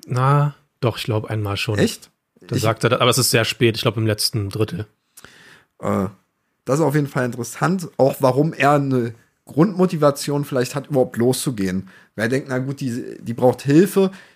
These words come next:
Speaker 2: Ja, ich hab hier eh noch, weiß nicht, achthundertfünfzig Leute, die ich killen muss, ich komm mal mit, krieg ich die Zahl ein bisschen runter. So kam mir das vor.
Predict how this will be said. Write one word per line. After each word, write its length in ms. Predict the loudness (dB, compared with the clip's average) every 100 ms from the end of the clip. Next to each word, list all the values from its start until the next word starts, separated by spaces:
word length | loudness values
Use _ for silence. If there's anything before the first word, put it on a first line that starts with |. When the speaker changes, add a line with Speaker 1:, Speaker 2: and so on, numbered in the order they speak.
| _
Speaker 2:
Ja, 240 | -2 2 2
ich 140 | 0
hab 100 | -6
hier 140 | -6 -2
eh 60 |
noch, 200 | 0 0
weiß 160 | -2 -6
nicht, 200 | -10 -10
achthundertfünfzig 800 | -10 -4 0 0 0 -4 -6 -2
Leute, 280 | 2 2 2
die 100 | -6
ich 120 | -8
killen 260 | -2 0 0
muss, 160 | -2
ich 120 | -6
komm 180 | -6 -2
mal 100 | 0
mit, 220 | 0 -2 -8 _ _ _ -2
krieg 180 | 0
ich 140 | 0 -4
die 80 | -12
Zahl 260 | -4 0
ein 80 | 0
bisschen 220 | -2 -2
runter. 320 | -4 -2 -2 -2
So 140 | 0
kam 220 | 0 2
mir 80 | 4
das 120 | 2
vor. 140 | 0